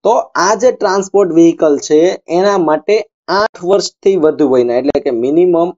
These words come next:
આઠ વર્ષ નક્કી કરવામાં આવે છે. હવે ભાઈ શું કામ આઠ વર્ષ? તો એક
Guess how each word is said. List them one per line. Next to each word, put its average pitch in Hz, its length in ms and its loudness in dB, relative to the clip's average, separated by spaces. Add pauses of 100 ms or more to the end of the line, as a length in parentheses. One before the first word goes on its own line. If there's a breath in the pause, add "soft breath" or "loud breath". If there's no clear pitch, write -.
(120)
આઠ 165 260 -4
વર્ષ 147 280 -4
નક્કી 143 260 -6
કરવામાં 113 400 -2
આવે 107 100 -4
છે. 120 100 -6
હવે 127 120 0
ભાઈ 139 180 -2
શું 170 140 -8
કામ 180 180 -4
આઠ 151 200 -2
વર્ષ? 143 280 -2 (540)
તો - 60 -2
એક 175 120 0